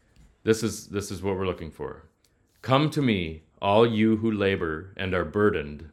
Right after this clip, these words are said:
and I will give you rest. Take my yoke upon you and learn from me, for I am meek and humble of heart, and you will find rest for yourselves, for my yoke is easy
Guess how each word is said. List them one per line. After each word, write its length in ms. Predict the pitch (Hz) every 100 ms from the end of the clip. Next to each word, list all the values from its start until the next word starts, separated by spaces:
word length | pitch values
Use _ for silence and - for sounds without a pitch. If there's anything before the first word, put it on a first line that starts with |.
| _
and 160 | - 90
I 100 | 92
will 140 | 113
give 200 | 107 104
you 100 | 95
rest. 560 | 90 95 85 - - - _ _ _ _ _ _
Take 280 | - 123 120
my 180 | 110 110
yoke 320 | 113 117 117
upon 400 | 113 113 110 107
you 200 | 98 98
and 220 | 90 87
learn 260 | 98 110 117
from 240 | 104 87
me, 260 | 76 69 73 _ _ _ _
for 160 | - 98
I 100 | 98
am 220 | 90 90
meek 360 | 101 127 - -
and 140 | 95
humble 320 | 80 107 110
of 140 | 110 92
heart, 380 | 90 85 85 - _ _ -
and 160 | 87
you 100 | 92
will 120 | 113
find 400 | 120 110 107 101
rest 340 | 87 98 92 -
for 220 | - 90
yourselves, 800 | 87 92 - 98 80 76 78 - _ _ _
for 140 | 98
my 160 | 90 82
yoke 340 | 85 104 107
is 160 | 101 92
easy 520 | 110 90 90 82